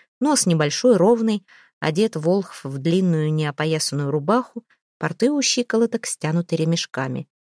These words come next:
Глянуть так вполне человек, древлянин или родимич, из племени которых и происходил Малк. Правда, вспоминал он о том редко, почти забылось уже, что родился в обычной курной избе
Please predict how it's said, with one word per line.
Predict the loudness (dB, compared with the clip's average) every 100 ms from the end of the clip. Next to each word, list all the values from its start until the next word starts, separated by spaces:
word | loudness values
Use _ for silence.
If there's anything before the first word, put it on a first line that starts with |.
| _ _ -8
Глянуть | 0 4 4 2 0 -4
так | -6 -10
вполне | -2 0 2 0
человек, | 0 2 2 2 0 -2 _ _ -8
древлянин | 2 2 4 2 2 2 0 -2
или | 0 2
родимич, | 2 0 -2 0 0 0 -4
из | -6 -8
племени | -2 2 2 2
которых | 0 -2 0 0 -2
и |
происходил | -2 -2 -2 -2 0 0
Малк. | 0 0 -2 -4 -14 _ _ _ _ _ _ _
Правда, | -4 -2 -2
вспоминал | -4 -2 0 2 2 2
он | 4 4
о | 2
том | 2 0 0
редко, | 0 2 2 0 -4 -14 -12 -12 _ _ _
почти | -2 -2 -2 -2
забылось | 0 0 2 2 2 0 -4 -6
уже, | -4 -6 -4 -4
что | -4 -2
родился | -2 -2 -4 -4 -4
в | -2
обычной | -2 -4 -4 -4 -6
курной | -6 -6 -2 -2 -2 -4
избе | -6 -6 0 0